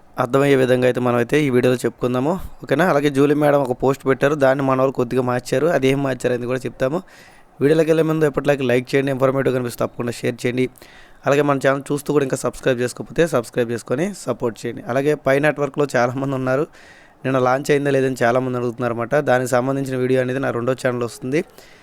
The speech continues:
ఆ రెండో ఛానల్ లింక్ అనేది కింద డిస్క్రిప్షన్లో ఫస్ట్ కామెంట్లో కూడా ఉంది.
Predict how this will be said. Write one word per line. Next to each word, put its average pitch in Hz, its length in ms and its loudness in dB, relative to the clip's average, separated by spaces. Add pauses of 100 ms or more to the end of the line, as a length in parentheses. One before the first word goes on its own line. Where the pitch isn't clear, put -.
(340)
ఆ 117 80 2
రెండో 123 220 0
ఛానల్ 139 300 2
లింక్ 135 200 0
అనేది 135 160 0
కింద 131 160 -2
డిస్క్రిప్షన్లో 127 680 -2
ఫస్ట్ 123 120 -6
కామెంట్లో 127 340 -2
కూడా 120 180 -4
ఉంది. 131 140 -2